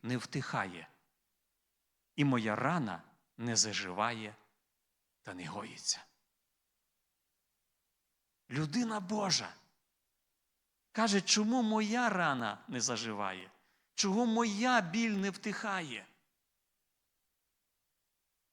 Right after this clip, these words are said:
Невже ти став для мене, як пересихаючий потік, якому не можна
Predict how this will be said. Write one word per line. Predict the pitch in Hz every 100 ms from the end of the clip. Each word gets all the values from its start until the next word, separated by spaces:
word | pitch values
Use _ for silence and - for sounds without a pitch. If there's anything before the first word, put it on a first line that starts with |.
| _ _ _ _
Невже | 120 170 196 240
ти | -
став | - - 101 98
для | 110
мене, | 101 104 95 85 - _ _ _ _ -
як | 113 107 -
пересихаючий | 104 95 - - 180 214 - 165
потік, | - 127 - - - - _ _ _ _ _ _ _ _ _
якому | 117 110 113 104
не | 95 90
можна | 104 143 147 123 113